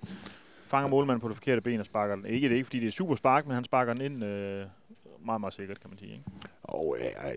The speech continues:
Speaker 2: et totalt tåbeligt straffespark, de får lavet Viborg. <laughs> Altså, Djordjevic er jo nærmest ved at drible den ud over baglinjen.
Speaker 1: Ja.
Speaker 2: Og på en eller anden måde, så mener Jeppe, jeg tror, det er Jeppe Grønning, at det skal han ikke have lov til.
Speaker 1: Nej.
Speaker 2: <laughs> At det er driblet ud over baglinjen. Men, øh,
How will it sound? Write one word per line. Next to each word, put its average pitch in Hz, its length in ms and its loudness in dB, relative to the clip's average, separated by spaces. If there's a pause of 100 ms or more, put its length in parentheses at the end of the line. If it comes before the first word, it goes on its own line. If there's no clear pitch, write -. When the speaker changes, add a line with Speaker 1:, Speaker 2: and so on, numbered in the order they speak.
(120)
Speaker 2:
et - 80 -10
totalt - 640 -2
tåbeligt 78 340 -2
straffespark, 69 480 -2
de 82 80 -4
får 80 100 -2
lavet 80 220 2
Viborg. 82 420 2 (120)
<laughs> - 220 -6
Altså, - 280 -8 (1080)
Djordjevic 87 400 2
er 87 40 6
jo 80 60 2
nærmest 90 220 2
ved 92 60 4
at 82 80 0
drible 85 200 6
den 82 100 0
ud 95 100 6
over 87 100 8
baglinjen. 85 580 2
Speaker 1:
Ja. 92 80 -6 (1120)
Speaker 2:
Og 82 100 2
på 90 80 2
en 90 40 6
eller 82 100 2
anden 87 100 2
måde, 85 100 2
så 80 240 0 (500)
mener 82 260 0
Jeppe, 78 280 2
jeg 65 80 -6
tror, 87 100 2
det 80 80 4
er 80 40 4
Jeppe 80 140 4
Grønning, 85 320 2
at - 200 -8 (960)
det - 80 -6
skal - 120 -10
han 76 40 -8
ikke 78 120 -6
have 69 80 0
lov 80 100 0
til. 85 180 -4 (220)
Speaker 1:
Nej. 104 160 -4 (120)
Speaker 2:
<laughs> - 160 0
At - 100 -6
det 110 60 8
er 95 40 8
driblet 92 240 4
ud 87 60 4
over 82 100 6
baglinjen. 87 460 4 (300)
Men, 92 200 0
øh, 78 60 -6